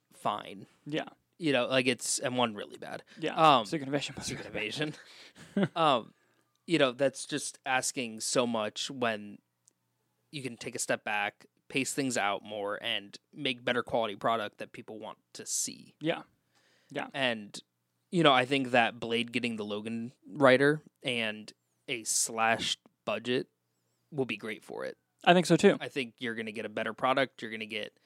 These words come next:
Speaker 1: and especially with what we've seen in the box office, they need tighter budgets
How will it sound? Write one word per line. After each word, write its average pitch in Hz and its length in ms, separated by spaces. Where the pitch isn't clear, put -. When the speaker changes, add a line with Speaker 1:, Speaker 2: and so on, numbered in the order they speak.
Speaker 1:
and 143 120
especially 139 320
with 123 100
what 123 140
we've 113 100
seen 117 180
in 104 40
the 104 80
box 110 340
office, 104 300
they 110 160
need 113 480
tighter 120 340
budgets 107 560